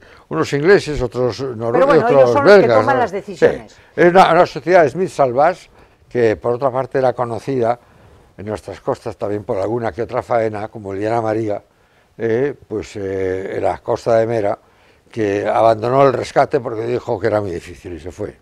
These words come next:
Speaker 1: ¿Eh?
Speaker 2: O sea, que ya eran viejos
Speaker 1: Claro,
Speaker 2: conocidos.
Speaker 1: eran viejas conocidas, pero bueno.
Speaker 2: Y otra cosa que es,
Speaker 1: Venga.
Speaker 2: que, que, que había en el ánimo de la gente. ¿Es cierto que se dijo por parte de Fraga y por parte de Trillo, "Vamos a bombardear el barco"?
Speaker 1: No, no,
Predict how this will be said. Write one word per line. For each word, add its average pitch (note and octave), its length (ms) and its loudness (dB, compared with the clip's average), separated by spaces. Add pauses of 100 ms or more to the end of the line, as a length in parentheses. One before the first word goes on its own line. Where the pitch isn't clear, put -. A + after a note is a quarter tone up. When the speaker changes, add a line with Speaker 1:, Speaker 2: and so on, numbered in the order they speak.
(520)
Speaker 1:
¿Eh? C#3 240 -8 (160)
Speaker 2:
O F#3 100 -6
sea, A3+ 160 -2
que G#3 140 -2
ya A3+ 80 4
eran A3+ 140 2
viejos G#3+ 220 4
Speaker 1:
Claro, G#2 140 6
Speaker 2:
conocidos. F#3+ 320 0
Speaker 1:
eran G#2+ 160 2
viejas G2+ 240 -2
conocidas, F#2 400 -8
pero G#3+ 140 0
bueno. B3+ 180 4
Speaker 2:
Y - 80 -12
otra F#4 340 0
cosa F4+ 320 -4
que C4 100 -2
es, C3+ 120 -4
Speaker 1:
Venga. G#3 220 0
Speaker 2:
que, G#3+ 260 0
que, F#3+ 240 -2
que F#3+ 420 -2
había E3+ 580 -4 (280)
en F#3+ 220 -6
el F3+ 200 -4
ánimo F#3 320 -2
de D3 100 -10
la C3 100 -12
gente. F3 320 -8
¿Es C#4 160 -8
cierto F#4+ 400 -4
que C4+ 100 -4
se B3 140 -4
dijo F#3+ 560 -6
por F#3 180 -4
parte G#3 320 -4
de D#3+ 140 -10
Fraga D#3 540 -6 (320)
y A3 100 -8
por G3 240 -8
parte A#3+ 280 0
de G3 140 -4
Trillo, G3 500 -6 (200)
"Vamos B3 340 -2
a G#3+ 60 2
bombardear F#3 560 -2
el C3+ 100 -10
barco"? G#2+ 340 -12
Speaker 1:
No, - 240 -6
no, F#2+ 180 -8